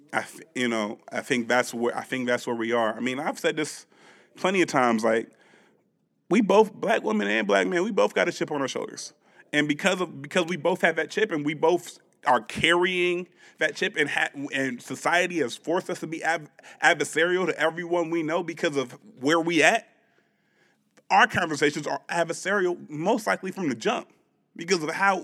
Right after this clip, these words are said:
because of how everyone else has treated us. So we get to you and I, it's like we already been beat up. So now we come to you and I, and, and we're already defensive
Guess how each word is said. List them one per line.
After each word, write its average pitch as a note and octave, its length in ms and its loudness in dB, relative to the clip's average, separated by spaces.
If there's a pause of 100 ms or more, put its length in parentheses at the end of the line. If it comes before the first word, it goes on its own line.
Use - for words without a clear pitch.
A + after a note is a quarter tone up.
because D#3+ 260 -2
of D#3 120 -8
how F3+ 180 4
everyone F3 420 0
else A3 160 -6
has - 100 -14
treated C#3 240 -4
us. D3 80 -2 (200)
So - 80 -8
we D#3+ 100 -2
get F#3+ 220 -4
to A#2+ 100 -12
you D3 280 0
and C3+ 100 2
I, A3+ 340 2 (1600)
it's E3 140 -2
like F3+ 100 2
we F3+ 160 0
already G3 220 2
been A3 260 0
beat F3+ 160 -2
up. - 220 0
So F3 100 0
now G3 220 0
we F#3 160 -4
come G3 200 2
to D#3 60 0
you G#3+ 240 -2
and G3+ 80 0
I, B3 200 2
and, D#3 120 -4 (100)
and D#3 260 2
we're G#3 100 6
already A3+ 420 6
defensive D#3 600 -2